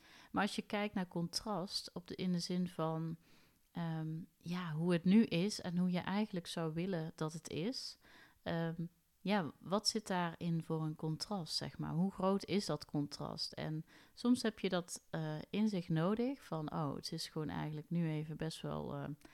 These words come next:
kloten," of het, hè, het, "Dit is gewoon niet wat ik wil. Dit is echt gewoon pertinent niet wat ik wil." Ik bedoel, ik voel heel sterk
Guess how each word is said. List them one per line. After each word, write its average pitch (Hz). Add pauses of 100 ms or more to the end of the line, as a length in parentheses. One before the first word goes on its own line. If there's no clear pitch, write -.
(240)
kloten," 160
of 147
het, -
hè, 202
het, 160
"Dit 156
is 165
gewoon 160
niet 185
wat 160
ik 165
wil. 190 (360)
Dit 170
is 170 (120)
echt 220
gewoon 160
pertinent 180
niet 175
wat 151
ik 156
wil." 170
Ik 196
bedoel, 165
ik -
voel 220
heel 202
sterk 196